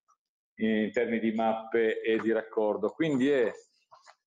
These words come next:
è di grandissima qualità, di impatto e anche di comunicazione e di rapporto con chi utilizza un'infrastruttura, poter avere quell'infrastruttura che si racconta come oggi fa, fanno le strade per conto loro.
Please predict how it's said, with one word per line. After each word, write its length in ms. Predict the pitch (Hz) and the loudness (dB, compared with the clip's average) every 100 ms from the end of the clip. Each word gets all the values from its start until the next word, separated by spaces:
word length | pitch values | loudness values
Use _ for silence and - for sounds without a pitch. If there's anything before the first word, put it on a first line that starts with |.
| _ _ - - - _ _ _ _ | _ _ -20 -20 -20 _ _ _ _
è 140 | - 98 | -6 -4
di 120 | 101 | -2
grandissima 600 | 110 120 147 196 170 131 | -2 -2 -2 -4 -4 -4
qualità, 540 | - 127 135 135 107 101 | -2 -2 0 0 0 0
di 100 | 143 | -2
impatto 640 | 135 131 104 - - 104 | 0 0 0 -2 -4 -2
e 40 | |
anche 220 | 143 143 135 | -2 -2 -2
di 120 | 139 | -2
comunicazione 960 | 139 135 135 - 131 - 196 147 104 | 0 0 0 -2 -4 0 2 2 0
e 60 | 110 | -2
di 120 | 117 | 0
rapporto 580 | 135 135 202 190 - 113 | 0 0 0 0 0 -4
con 180 | 117 117 | -4 -6
chi 120 | 160 | -6
utilizza 380 | 131 120 131 117 | -2 0 0 0
un'infrastruttura, 760 | 110 107 123 202 202 127 156 | -2 -2 -2 -2 0 0 0
poter 300 | 160 131 151 | -2 -4 0
avere 360 | 151 143 113 123 | 2 2 2 0
quell'infrastruttura 760 | 120 123 123 135 180 - 139 139 | -2 -2 -2 -2 -2 0 -2 0
che 100 | 127 | -4
si 180 | - | 0
racconta 760 | 170 180 - 127 123 123 180 160 | 0 -2 0 0 0 2 2 2
come 220 | - 117 | 0 2
oggi 260 | 120 110 107 | 2 2 -4
fa, 280 | - 107 - - _ _ _ | 0 0 -2 -12 _ _ _
fanno 220 | 120 123 | -4 -2
le 80 | 160 | -2
strade 400 | - 110 104 113 | -2 0 2 2
per 220 | 117 107 | 0 -4
conto 240 | 104 95 98 | -6 -4 -2
loro. 300 | 90 90 | -2 -4